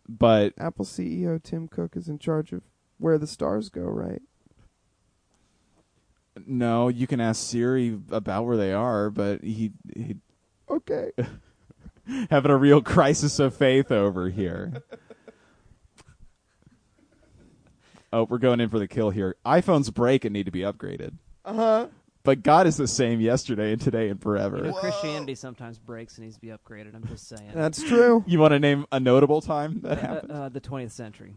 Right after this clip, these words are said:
Speaker 2: Oh,
Speaker 1: Yep.
Speaker 2: yeah.
Speaker 1: Mm-hmm.
Speaker 2: Mm-hmm.
Speaker 1: Yeah, that seems, uh, yeah. Apple wants to enhance our lives and set us free.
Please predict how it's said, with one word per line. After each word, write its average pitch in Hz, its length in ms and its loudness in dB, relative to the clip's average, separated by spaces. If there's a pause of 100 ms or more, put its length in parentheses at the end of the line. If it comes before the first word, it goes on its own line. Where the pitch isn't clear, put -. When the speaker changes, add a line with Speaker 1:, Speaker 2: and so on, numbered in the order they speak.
Speaker 2:
Oh, 160 340 8
Speaker 1:
Yep. 147 140 4
Speaker 2:
yeah. 143 80 4
Speaker 1:
Mm-hmm. 135 200 4
Speaker 2:
Mm-hmm. 139 200 -2
Speaker 1:
Yeah, 113 260 4
that 117 60 0
seems, 110 280 -4
uh, 98 280 -4
yeah. 110 140 -4 (680)
Apple 185 460 6
wants 151 320 4
to 139 160 2
enhance 151 460 -2
our 160 120 4
lives 95 460 -2
and 117 180 -6
set 120 240 0
us 110 160 -2
free. 95 380 -4